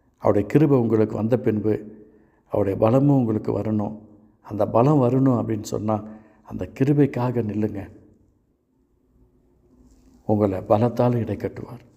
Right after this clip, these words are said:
இயேசுவின் நாமத்தில் நான் சொல்றேன், ஒவ்வொரு நாளும் இதை ரசிக்கிறேன், ருசிக்கிறேன். "என் கிருபை உனக்கு போதும், பலவீனத்திலே என் பலம் பூரணமாய் விளங்கும்" என்று சொன்னீங்களப்பா. எங்கள் அன்பு இரட்சகா,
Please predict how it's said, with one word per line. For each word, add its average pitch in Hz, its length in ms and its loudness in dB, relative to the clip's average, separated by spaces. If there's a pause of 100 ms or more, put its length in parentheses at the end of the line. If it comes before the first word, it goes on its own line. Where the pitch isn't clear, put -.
(1300)
இயேசுவின் 120 560 2
நாமத்தில் 123 300 4
நான் 98 140 -8
சொல்றேன், - 400 -12 (840)
ஒவ்வொரு 123 300 6
நாளும் 131 280 4
இதை 110 160 -2
ரசிக்கிறேன், 110 600 -4
ருசிக்கிறேன். - 580 -12 (960)
"என் 160 240 6
கிருபை 247 340 8
உனக்கு 139 340 4
போதும், 120 520 -2 (680)
பலவீனத்திலே 147 640 6
என் 151 140 4
பலம் 147 260 4
பூரணமாய் 156 440 4
விளங்கும்" 131 320 2
என்று 113 280 0
சொன்னீங்களப்பா. 107 600 0 (800)
எங்கள் 107 240 2
அன்பு 117 240 6
இரட்சகா, 117 460 2